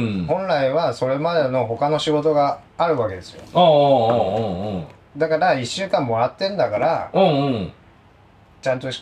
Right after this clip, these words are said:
Speaker 2: 会社のこの仕事の回り具合を考えて、
Speaker 1: うん、うん、うん、うん、うん。
Speaker 2: 一週間
Speaker 1: うん。
Speaker 2: 以内で終わらせばい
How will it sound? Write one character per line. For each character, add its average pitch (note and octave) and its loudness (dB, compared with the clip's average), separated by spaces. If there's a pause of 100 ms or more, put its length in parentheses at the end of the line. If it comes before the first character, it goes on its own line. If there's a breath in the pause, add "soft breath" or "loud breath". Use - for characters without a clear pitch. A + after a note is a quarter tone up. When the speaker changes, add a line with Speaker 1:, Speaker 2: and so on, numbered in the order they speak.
(140)
Speaker 2:
会 C#3+ -2
社 D3+ 0
の C#3+ -2
こ C3+ -6
の B2+ -2
仕 C#3+ -6
事 C#3 -6
の C3+ -2
回 C3+ 0
り C3+ -6
具 C#3 -4
合 A#2+ 2
を G#2 -6
考 - -6
え A3+ 6
て、 F#3 0
Speaker 1:
う D#3+ 0
ん、 D#3+ 2
う D3 2
ん、 - -
う - -
ん、 A#2+ 0
う - -4
ん、 C3+ -2
う C#3 -2
ん。 - -6
Speaker 2:
一 D#3+ -8
週 F3 -8
間 F3+ -4
Speaker 1:
う G#3 0
ん。 C#3+ 2
Speaker 2:
以 F#3 -8
内 F3 -6
で G3 -2
終 D3 -2
わ D3 2
ら D#3 -2
せ F3 -6
ば E3 2
い - -2